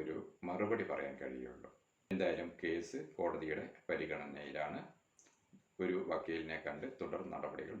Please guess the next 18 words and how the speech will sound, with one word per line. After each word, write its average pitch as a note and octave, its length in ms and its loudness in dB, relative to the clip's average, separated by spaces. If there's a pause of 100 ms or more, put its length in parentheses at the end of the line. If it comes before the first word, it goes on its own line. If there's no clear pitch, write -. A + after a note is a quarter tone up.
നിങ്ങളും C#2+ 240 -6 (100)
സ്വീകരിക്കുക. C2+ 520 -4 (1300)
എന്തായാലും A2+ 460 8 (440)
വീട് A#2+ 280 8
പൊളിക്കുവാൻ A2 480 6 (120)
വേണ്ടി E2 260 0 (160)
കോടതി F2 340 2 (160)
ഉത്തരവിടാൻ - 500 0 (120)
സാധ്യതയില്ല. F2+ 520 0 (680)
മറിച്ച് D#2 420 0 (380)
ഭൂമിയുടെ G#2+ 520 6
പേരിലുള്ള F2 480 6 (220)
ആദ്യം F2 320 2
പറഞ്ഞ G2 240 6 (100)
തർക്കമാണ് E2+ 720 0 (180)
എങ്കിൽ C2+ 320 -6 (800)
മേൽപ്പറഞ്ഞ B2 460 8 (100)
സഹോദരന്മാർക്ക് F#2+ 960 4